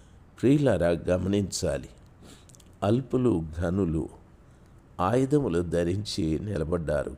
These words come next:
కానీ ఆ నీళ్లు ప్రవహించేటప్పుడు ఉదయకాలమందు సూర్యకిరణాలు వాటి మీద పడి రక్తంలాగా కనిపించాయి.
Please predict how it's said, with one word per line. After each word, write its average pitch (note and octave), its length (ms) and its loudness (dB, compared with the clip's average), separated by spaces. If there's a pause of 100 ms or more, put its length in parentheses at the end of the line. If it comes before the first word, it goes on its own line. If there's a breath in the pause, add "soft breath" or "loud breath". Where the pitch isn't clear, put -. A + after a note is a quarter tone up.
(140)
కానీ D#2 420 -4 (1000 soft breath)
ఆ A2 120 2
నీళ్లు A#2 460 2
ప్రవహించేటప్పుడు F2 1300 -2 (840 soft breath)
ఉదయకాలమందు F2+ 1080 2
సూర్యకిరణాలు F2+ 1200 -2
వాటి D#2 380 -4
మీద D2 200 -4 (200)
పడి D#2+ 220 -4 (680 soft breath)
రక్తంలాగా F2+ 920 -2
కనిపించాయి. D#2 1040 -8